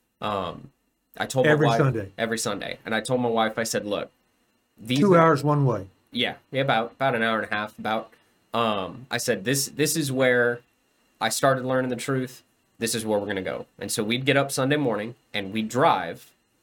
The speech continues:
Speaker 1: an hour and a half to Alice. And we,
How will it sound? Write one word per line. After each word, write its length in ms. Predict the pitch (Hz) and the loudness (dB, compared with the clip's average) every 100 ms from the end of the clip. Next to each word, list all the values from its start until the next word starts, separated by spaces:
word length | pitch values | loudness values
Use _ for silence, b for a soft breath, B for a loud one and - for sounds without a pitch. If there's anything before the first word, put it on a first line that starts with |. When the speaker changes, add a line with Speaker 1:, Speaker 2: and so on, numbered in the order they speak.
| _ | _
Speaker 1:
an 60 | - | -4
hour 160 | 104 123 | 0 2
and 80 | 120 | 2
a 40 | |
half 200 | 127 107 | 0 -2
to 140 | - 113 | -4 -4
Alice. 460 | 104 - - - - _ _ _ | -4 -4 -12 -14 -18 _ _ _
And 140 | 101 98 | -8 -4
we, 260 | 110 101 | -2 -2